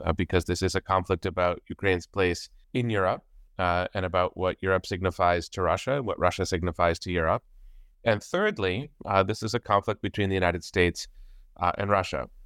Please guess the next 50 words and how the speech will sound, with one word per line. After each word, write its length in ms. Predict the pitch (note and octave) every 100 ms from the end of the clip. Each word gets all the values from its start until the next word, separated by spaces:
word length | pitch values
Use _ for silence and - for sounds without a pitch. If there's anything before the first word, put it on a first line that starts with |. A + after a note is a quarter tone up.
| - -
uh, 160 | E2 E2+
which 400 | - - - -
in 120 | C3
some 180 | - D3+
ways 180 | C#3 C3
harkens 360 | B2 A2+ A2+
back 200 | A2+ G#2 -
to 60 |
the 60 | G2+
Cold 300 | - E3+ C3+
War, 160 | C3
in 80 | A2+
some 180 | G#2 A2
ways 180 | G2+ G2
is 100 | F2+
very 160 | G2+
different 340 | F2+ D3 C3 A2+
from 140 | A2+
the 80 | G#2+
Cold 280 | - G#2 G2
War. 280 | G#2 G2 F#2+ - _
But, 440 | A2+ G#2 - - -
uh, 280 | A2 G2+ G2+ G2+
the 60 |
U 140 | G#2+ A2+
S 160 | A2
is 80 | G2+
deeply 300 | G#2+ G#2+ G#2
involved 400 | G2 F#2+ F#2+ F2+
in 80 | F2
the 80 | F2
conflict, 420 | A#2+ C#3+ C3 -
to 80 | G2+
be 100 | F#2+
sure, 440 | - A#2+ D#3+ A3 - - - - _
and 280 | G2 F#2+ F#2
an 60 | G#2
important 420 | F#2 A2+ A2+ G2 G2
element 480 | G#2 F#2+ F#2 F2+ G2
of 80 |
Russian 280 | F2 F2 F#2
strategy 580 | E2 F#2+ G#2+ A#2+ - A2
and 80 | F#2
a 20 |
Russian 420 | F2 F2+ F#2+ F2+ - - - - - -
sort 160 | - G2+
of 40 |
attitude 440 | - A#2 C3 C3 G#2+
toward 200 | A#2+ G#2+
Ukraine 520 | A2 - G#2+ G#2